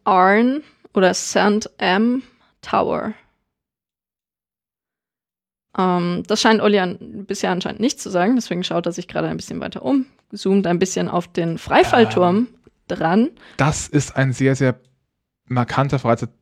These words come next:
Speaker 2: Freipark. Also ich weiß einen Park, in dem so ein Ding steht. Ich weiß aber nicht, ob's davon mehrere gibt.
Speaker 1: Warte, also der Freifallturm, ähm, äh, ver-, hatte sich hinter dem, äh, als Schloss gethemten kleinen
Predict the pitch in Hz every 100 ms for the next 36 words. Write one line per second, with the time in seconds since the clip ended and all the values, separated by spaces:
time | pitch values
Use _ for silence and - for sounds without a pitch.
0 | _ - 120 - 127 123 123 120 123 -
1 | - 139 175 175 - - 139 143 147 127
2 | 131 131 127 123 - 120 117 107 113 120
3 | 123 120 120 120 113 120 113 98 127 160
4 | 165 143 - - - 190 180 180 180 185
5 | 226 208 202 196 196 - - 185 180 -
6 | - 180 185 - 180 196 190 185 185 226
7 | 247 208 190 180 175 175 202 _ _ _
8 | _ _ - 180 170 170 - 175 - -
9 | - 196 196 - - 202 190 185 - 175
10 | 175 170 170 180